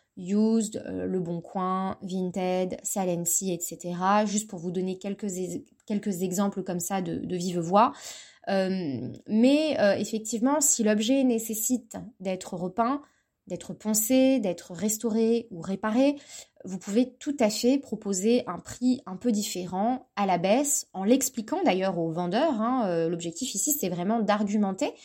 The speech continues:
et d'expliquer pourquoi vous proposez ce prix, euh, en toute bonne foi et en toute objectivité, afin de faire entrer, euh, dans le prix de vente, en fait, le matériel et le temps que vous aurez à passer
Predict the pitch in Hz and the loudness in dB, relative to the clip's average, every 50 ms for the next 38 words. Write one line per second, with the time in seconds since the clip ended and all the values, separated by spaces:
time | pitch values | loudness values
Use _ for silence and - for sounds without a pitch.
0 | - - - - _ _ - 180 185 180 185 226 220 - - - 220 208 302 311 | -20 -20 -20 -20 _ _ -2 -2 0 2 2 2 2 0 -2 -2 -2 2 2 2
1 | 294 - 226 - - 339 - - 247 233 208 - 220 208 - 214 190 196 214 214 | 2 0 0 2 4 4 4 4 0 -2 0 2 0 0 0 0 0 0 -2 -2
2 | 220 202 190 - - 269 359 440 - - 180 175 175 170 - 175 170 175 - - | -2 -6 -8 -6 -4 -4 -4 -4 -2 -2 0 0 0 0 -2 -4 -8 -8 -4 -2
3 | 294 285 - - 214 190 180 180 180 180 175 - - 240 220 190 170 156 151 147 | -2 -2 0 0 0 0 2 0 0 0 -2 0 2 2 2 2 2 -2 -2 -4
4 | 151 - 285 277 262 214 202 208 - - - - 185 170 165 - 277 - - - | -4 -2 0 0 2 0 0 -2 -4 -4 -6 -6 -6 -6 -4 -4 -4 -4 -4 -10
5 | _ _ _ _ _ _ _ _ _ _ _ _ _ - - - - - - _ | _ _ _ _ _ _ _ _ _ _ _ _ _ -12 -12 -12 -14 -20 -20 _
6 | _ - 214 214 208 330 370 302 262 262 - 220 202 202 202 220 214 214 - - | _ -4 -2 0 2 4 4 4 4 4 4 2 2 2 2 0 0 -2 0 0
7 | 269 330 403 - - - 190 185 180 180 170 170 170 165 165 165 175 - - - | 0 0 0 -2 -4 -4 -2 0 0 0 0 0 0 0 -2 -2 -4 -4 -4 -4
8 | - - - - - - 175 254 269 302 262 247 254 - - 233 214 202 175 196 | -6 -6 -6 -8 -6 0 2 4 6 6 4 2 2 -2 -2 0 0 0 0 0
9 | 247 294 285 214 180 - 269 370 - - - 196 180 202 240 262 - 247 190 196 | -2 -2 -2 -4 -4 -4 -4 -4 -6 -6 -6 -4 -2 -2 0 0 0 -2 -2 0
10 | 202 240 285 285 - 196 190 185 185 - 254 330 - - - 233 202 190 185 185 | 0 2 2 2 0 0 -4 -6 -6 -6 -6 -6 -8 -8 -8 -6 -6 -4 -2 -2
11 | 208 226 294 277 254 233 - - - - - 214 214 220 - - 240 339 | 0 2 2 2 2 0 -2 -4 -10 -8 -6 -4 -4 -4 -2 -2 -2 -2